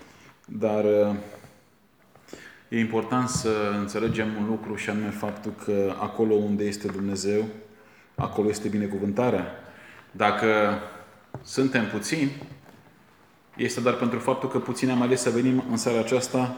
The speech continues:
la locul acesta de închinare, ceea ce nu face ca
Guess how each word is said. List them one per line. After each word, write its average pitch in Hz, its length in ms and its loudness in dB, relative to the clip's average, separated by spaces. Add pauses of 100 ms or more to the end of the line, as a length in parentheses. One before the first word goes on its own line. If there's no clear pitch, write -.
(160)
la 117 80 2
locul 120 220 4
acesta 123 260 2
de 120 80 2
închinare, 123 560 4 (540)
ceea 120 140 2
ce 131 120 4
nu 127 80 8
face 127 460 4
ca 113 540 2